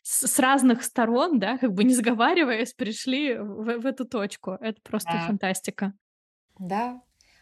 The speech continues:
Speaker 2: А с подкастом получилось смешно, потому что я нашла историю издателей Собашниковых в двадцать первом году, и мне показалось, что я в них влюбилась просто. Они совершенно дивные, э, издатели, молодые, прекрасные, заточенные под просветительскую деятельность,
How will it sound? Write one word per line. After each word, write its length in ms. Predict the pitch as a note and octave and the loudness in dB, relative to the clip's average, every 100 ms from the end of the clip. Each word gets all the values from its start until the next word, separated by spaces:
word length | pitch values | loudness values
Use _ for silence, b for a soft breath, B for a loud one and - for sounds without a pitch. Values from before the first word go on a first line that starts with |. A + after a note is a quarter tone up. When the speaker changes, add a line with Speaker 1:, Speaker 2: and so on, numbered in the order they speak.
| b | b
Speaker 2:
А 240 | - G3 F3+ | -4 -4 -4
с 160 | F3+ - | -8 -6
подкастом 520 | G3+ A3+ D#4 - B3+ | -4 2 0 0 -8
получилось 460 | A3+ A3+ B3+ A3 | -8 -6 -6 -4
смешно, 340 | - G3+ - F4 | -6 -8 -6 -8
потому 360 | D4 G3+ G3+ B3 | -6 -6 -6 -8
что 180 | - | -8
я 180 | F#3 G#3 B3+ | -6 -4 -4
нашла 340 | G#3+ A3+ G#3+ | -6 -6 -6
историю 400 | - A#3 A#3+ G3+ | -6 -6 -6 -6
издателей 400 | F3 G#3 G3+ F3+ | -6 -8 -10 -10
Собашниковых 800 | E3+ F#3+ F4 E4 A#3+ F#3+ E3 _ _ _ | -8 -4 -4 -6 -10 -10 -14 _ _ _
в 80 | G3 | -8
двадцать 260 | F#3 G3 - | -4 -4 -4
первом 240 | G3 F3+ | -6 -4
году, 220 | F3+ F3 | -6 -6
и 80 | D#3+ | -8
мне 160 | E3 G#3+ | -6 -6
показалось, 520 | B3+ G#3+ A3 A#3 G#3+ | -6 -4 -2 -2 -4
что 280 | - F#3+ F#3+ b b | -8 -10 -10 b b
я 180 | G#3+ A#3+ | 4 4
в 60 | |
них 140 | A#3 G#3 | 2 2
влюбилась 500 | G#3+ G3 G3+ D3+ - | 2 2 2 0 -6
просто. 500 | - E3 - - _ B B B B | -16 -18 -20 -20 _ B B B B
Они 300 | F3 G3 B3+ | -6 -2 -2
совершенно 540 | A3+ A3 G#3+ A#3+ A#3 F#3 | -2 -4 -2 -2 -2 -2
дивные, 720 | F#3+ G#3 E3+ D#3+ D#3 D3 D3 | -2 -2 -4 -6 -8 -14 -16
э, 440 | - E3 D#3 D3+ - | -14 -14 -14 -16 -12
издатели, 460 | F3 E3 B3+ F3+ E3 | -4 2 2 2 -10
молодые, 520 | D#3+ E3+ E3+ F#3+ E3+ | -6 -6 -2 -2 -2
прекрасные, 800 | - E3 F#3 F3 - D#3 D3+ D3+ | -6 -6 -4 -4 -8 -16 -18 -12
заточенные 600 | E3+ E3+ F3 - D#3 D3+ | -10 -8 -10 -12 -16 -18
под 180 | - E3 | -18 -16
просветительскую 680 | - F3 F3 F3+ E3 - E3+ | -16 -12 -12 -10 -12 -8 -6
деятельность, 680 | F3+ E3+ D#3 D3+ D3+ - | -6 -6 -10 -14 -16 -20